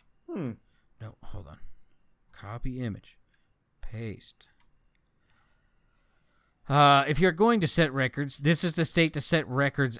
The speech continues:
Speaker 2: out in God's country," Newman told whatever. Uh,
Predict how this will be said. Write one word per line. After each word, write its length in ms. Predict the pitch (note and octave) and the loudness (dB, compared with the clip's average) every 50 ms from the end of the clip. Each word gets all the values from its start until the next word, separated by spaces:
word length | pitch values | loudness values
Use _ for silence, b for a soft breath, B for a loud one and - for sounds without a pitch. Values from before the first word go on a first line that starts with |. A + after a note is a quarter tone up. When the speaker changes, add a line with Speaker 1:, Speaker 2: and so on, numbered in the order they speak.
| - | -4
Speaker 2:
out 240 | - C3 C#3 C#3 - | 0 0 0 0 -2
in 180 | - B2 A#2+ - | -4 -6 -6 -2
God's 380 | - D3+ C#3 C#3+ C3 B2 G#2+ - | 2 4 6 6 6 4 2 -2
country," 480 | - - D3 C3+ A2+ - - G2 E2+ | 0 2 2 2 2 0 -2 -4 -4
Newman 340 | F2 F#2 G2+ G#2 G2+ G2+ F#2+ | -2 -2 0 0 0 0 -2
told 400 | F#2 - G#2+ G#2+ G2+ F#2+ F2 F2+ B B B B B B B _ _ | -2 0 0 0 0 -2 -4 -4 B B B B B B B _ _
whatever. 520 | - G#2 G#2 G2+ F#2+ F#2+ F#2 F#2 F#2+ F#2 F2 b b b b b b - | -12 -10 -8 -8 -6 -6 -6 -6 -6 -6 -6 b b b b b b -10
Uh, 380 | - C3+ A#2+ A#2 A#2+ A#2 A2+ A2 | -4 -2 0 0 0 0 -2 -4